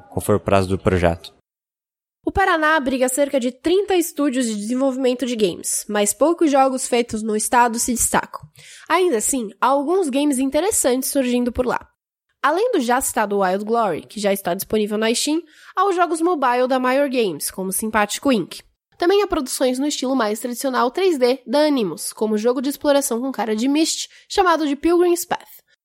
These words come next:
Speaker 2: Além, claro, de jogos indies da Joy Masher, que atualmente está produzindo um jogo inspirado no clássico Contra, o promissor Blazing Chrome.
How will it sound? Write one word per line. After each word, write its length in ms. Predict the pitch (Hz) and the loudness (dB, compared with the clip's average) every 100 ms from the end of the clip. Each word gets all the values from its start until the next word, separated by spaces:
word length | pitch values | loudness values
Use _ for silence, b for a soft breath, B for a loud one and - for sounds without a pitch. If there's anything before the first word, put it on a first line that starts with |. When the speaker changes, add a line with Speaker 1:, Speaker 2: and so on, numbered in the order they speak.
| _ _ | _ _
Speaker 2:
Além, 380 | - 349 392 466 | 0 2 2 0
claro, 380 | - 277 240 302 | 0 2 2 0
de 120 | - | -2
jogos 320 | 277 247 285 277 | 0 2 2 2
indies 300 | 311 277 214 | 2 2 0
da 120 | 208 | -2
Joy 300 | 196 226 277 | 0 2 4
Masher, 420 | 262 165 - - | 2 0 -4 -8
que 100 | - | -8
atualmente 420 | 226 262 254 277 | -2 0 0 -2
está 200 | 277 247 | -2 -4
produzindo 540 | 233 262 285 269 330 359 | -4 -4 -2 0 2 2
um 120 | 370 | 2
jogo 220 | 302 311 | 2 0
inspirado 400 | 302 - 277 277 | -2 -2 0 0
no 80 | 285 | -2
clássico 420 | - 277 269 320 | -2 -2 -2 -8
Contra, 520 | - 339 311 - - b b - | 0 2 2 -2 -10 b b -16
o 80 | 233 | -2
promissor 500 | 247 277 - 277 285 | 0 0 0 0 2
Blazing 460 | 220 226 262 277 | 2 2 4 2
Chrome. 380 | 277 262 180 - | 0 0 0 -4